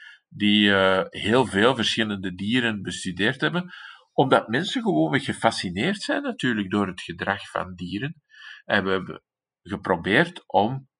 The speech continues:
toch zoveel mogelijk dieren te bestuderen, eh, meestal in de natuur. Eh, en helaas zijn we al dieren verloren die door menselijke toedoen,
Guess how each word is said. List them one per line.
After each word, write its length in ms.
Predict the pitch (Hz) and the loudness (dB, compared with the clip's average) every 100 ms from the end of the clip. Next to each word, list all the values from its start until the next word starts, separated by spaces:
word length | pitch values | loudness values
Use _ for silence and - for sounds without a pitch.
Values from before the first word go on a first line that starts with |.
| _ | _
toch 200 | - 107 | -4 -4
zoveel 380 | - 78 92 117 | -2 -4 -2 -2
mogelijk 480 | 120 117 131 104 90 | 0 -2 0 -2 -4
dieren 300 | 95 123 117 | -2 0 -2
te 100 | 95 | -6
bestuderen, 800 | 90 - 85 85 98 139 208 - _ _ _ _ _ _ | -8 -8 -8 -2 -2 0 -2 -4 _ _ _ _ _ _
eh, 340 | _ 98 - - | _ -8 -8 -10
meestal 540 | 85 90 107 - 175 | -8 -4 -4 0 -2
in 140 | 143 104 | 0 -4
de 80 | 95 | -2
natuur. 600 | 87 - 131 180 190 - _ _ _ _ _ _ | -4 -4 -2 -2 -4 -14 _ _ _ _ _ _
Eh, 340 | 104 98 98 - _ | 0 2 2 -2 _
en 180 | 104 95 | 0 2
helaas 640 | 92 95 143 143 - - _ _ | 4 6 6 2 -8 -14 _ _
zijn 360 | - 101 98 | 0 4 4
we 120 | 98 - | 2 2
al 380 | 98 95 92 | 2 2 -4
dieren 360 | 101 107 113 95 | -6 -2 0 0
verloren 760 | 92 92 95 127 165 175 170 _ | -2 -2 0 2 0 -4 -8 _
die 280 | - 98 98 | -12 -6 -4
door 240 | - 190 | -2 -4
menselijke 520 | 92 127 120 104 123 107 | -2 -4 -4 -8 -8 -6
toedoen, 600 | 120 127 123 131 135 | -2 -2 -2 -4 -8